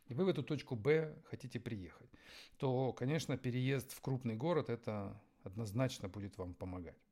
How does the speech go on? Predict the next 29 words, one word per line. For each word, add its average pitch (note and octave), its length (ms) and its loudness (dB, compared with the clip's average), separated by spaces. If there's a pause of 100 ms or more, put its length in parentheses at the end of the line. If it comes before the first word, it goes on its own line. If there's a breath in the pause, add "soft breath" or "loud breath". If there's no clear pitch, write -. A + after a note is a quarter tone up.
(260)
Так - 120 -4
что - 140 -4
постарайтесь C#3+ 580 2
эти B2 140 -6
свои A2+ 240 -2
причины, F3+ 500 4
которые G#2+ 320 -2
у - 20 -2
вас G#2 200 -4
есть, G2 200 -8 (560 loud breath)
как-то - 260 -2
с A2+ 120 -4
ними, B2 480 2 (100)
э, G2+ 340 -8 (120)
совладать C3+ 640 4
и A2+ 380 -2 (280)
переместиться, B2 640 -2
если B2 300 -2
вы A#2 220 -2 (480 loud breath)
заинтересованы A#2 720 -2
в - 80 -14
той C3+ 140 2
самой C3 460 4 (140)
в A#2+ 100 -2
два C3 260 8
раза A#2 220 4
больше G#2+ 500 -2 (420)
зарплате, A2+ 640 0 (420)
э, A2+ 100 -8